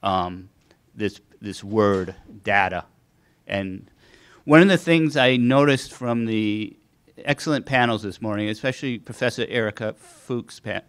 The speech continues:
uh, Professor Fuchs' panel, was the, what came across was we want to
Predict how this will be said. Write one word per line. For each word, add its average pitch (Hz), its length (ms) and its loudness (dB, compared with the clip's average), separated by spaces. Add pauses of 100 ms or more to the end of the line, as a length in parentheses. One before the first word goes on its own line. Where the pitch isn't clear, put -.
uh, 110 240 0
Professor 117 460 -6
Fuchs' - 340 -12
panel, 95 400 -8 (1200)
was 143 520 6
the, 143 280 2 (500)
what 143 180 -6
came 180 180 -2
across 156 480 4
was 139 380 -2 (1080)
we 151 160 2
want 165 460 4
to 147 440 -2